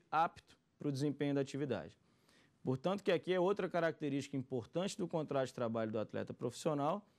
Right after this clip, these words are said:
que é a seguinte, e vocês essa altura já devem saber, há várias formas de fiscalizar o contrato desse atleta. A primeira, obviamente, se inicia no próprio clube empregador.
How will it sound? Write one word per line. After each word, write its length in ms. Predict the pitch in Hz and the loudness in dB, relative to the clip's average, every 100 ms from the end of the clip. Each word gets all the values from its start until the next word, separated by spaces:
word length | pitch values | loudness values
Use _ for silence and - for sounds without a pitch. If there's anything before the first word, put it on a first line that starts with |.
| _ _ _ _ _ | _ _ _ _ _
que 220 | 190 175 | 2 6
é 140 | 185 202 | 6 6
a 120 | 208 | 4
seguinte, 720 | - 196 165 196 175 - - | -2 -4 0 2 2 -2 -12
e 120 | 139 | -8
vocês 340 | 123 135 139 139 | -4 0 2 2
essa 180 | 135 135 | 2 0
altura 300 | 120 139 131 | 0 0 2
já 140 | 127 | 2
devem 240 | 127 127 | 2 0
saber, 440 | 127 156 151 143 196 - _ _ _ _ _ _ _ _ _ _ _ _ _ _ _ _ _ _ - | 0 -2 0 0 -2 -6 _ _ _ _ _ _ _ _ _ _ _ _ _ _ _ _ _ _ 0
há 160 | 165 | 2
várias 500 | 170 143 214 226 208 | 2 4 6 6 4
formas 340 | - 190 185 170 | 2 2 2 2
de 100 | 160 | -2
fiscalizar 540 | - - 156 139 135 | -4 0 0 2 0
o 40 | 127 | 0
contrato 400 | 123 113 113 107 | -2 -2 -4 -2
desse 220 | 110 - | -4 -4
atleta. 340 | 101 104 104 | -4 -4 -2
A 40 | 120 | -2
primeira, 360 | 156 156 170 | 0 2 4
obviamente, 500 | 165 143 147 139 135 | 2 2 2 2 0
se 120 | - | 0
inicia 340 | 143 123 - 127 | 0 0 0 0
no 120 | 127 | 0
próprio 340 | 123 127 117 | 0 -2 -2
clube 220 | - 127 123 | -4 0 0
empregador. 640 | 110 127 165 151 156 214 | 0 0 0 2 0 -2